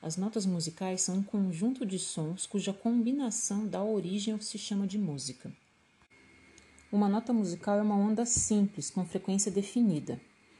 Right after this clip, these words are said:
Porém, devido às características da própria fonte, como tamanho, formato, material de que ela é constituída,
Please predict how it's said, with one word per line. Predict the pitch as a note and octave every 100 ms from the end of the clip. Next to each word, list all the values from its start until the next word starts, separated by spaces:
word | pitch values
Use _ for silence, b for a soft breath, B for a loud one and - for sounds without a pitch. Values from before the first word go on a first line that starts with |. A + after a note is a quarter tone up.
| B B B -
Porém, | F#3+ G3 A#3
devido | G3 F3 G3+
às | G#3+ -
características | G3+ G3+ G3+ F3+ F#3 F#3+ G3 E3
da | E3
própria | F3 E3+ D#3
fonte, | - G3 G3+ G3
como | - D#3 F3
tamanho, | - G3+ F3+ F#3+ F#3 D3+
formato, | - E3+ D#3+ F3 F#3 E3
material | E3 E3 E3 E3+
de | E3
que | D#3
ela | D3+
é |
constituída, | D3+ D#3+ - D3 - D#3+ G3+ E3